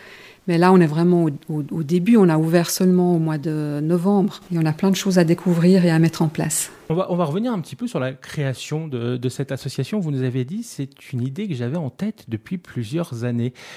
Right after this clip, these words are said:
Speaker 2: Comment est-ce que cette idée, elle a germé dans vos têtes ? Et surtout, est-ce qu'il y a eu un moment, un déclic qui vous, qui vous avait fait vous dire, « Allez, ça y est, cette fois-ci, j'y vais, je me lance, je crée cette association » ? Comment est-ce que ça s'est passé finalement, tout ce processus ?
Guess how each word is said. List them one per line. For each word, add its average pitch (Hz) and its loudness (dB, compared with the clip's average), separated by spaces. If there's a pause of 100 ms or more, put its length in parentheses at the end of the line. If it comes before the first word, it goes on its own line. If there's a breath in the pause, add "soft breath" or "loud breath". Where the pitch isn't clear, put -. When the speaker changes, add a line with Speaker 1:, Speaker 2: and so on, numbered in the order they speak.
(160 loud breath)
Speaker 2:
Comment 269 -2
est-ce - -12
que 156 -6
cette - -10
idée, 143 0
elle 180 0
a 120 -2
germé 117 -2
dans 131 -6
vos 117 -4
têtes ? - -6 (340 loud breath)
Et 120 -4
surtout, 135 -6
est-ce 226 -6
qu'il 135 -4
y - 0
a - -2
eu 135 -4
un 120 -4
moment, 139 -2
un 151 -2
déclic 127 -6
qui - -8
vous, 123 -8
qui - -10
vous 117 -6
avait 120 -2
fait - -4
vous 139 -4
dire, « 175 -6 (380 loud breath)
Allez, 101 -4
ça - -6
y 107 0
est, 98 -4
cette - -10
fois-ci, 170 -4
j'y 131 -4
vais, 160 2
je 147 -2
me 147 2
lance, 156 2
je 135 0
crée 185 -4
cette - -8
association » ? 135 -6
Comment 170 -4
est-ce - -14
que 147 -2
ça 139 -6
s'est - -8
passé 123 -4
finalement, 110 -4
tout 110 -10
ce 98 -14
processus ? - -8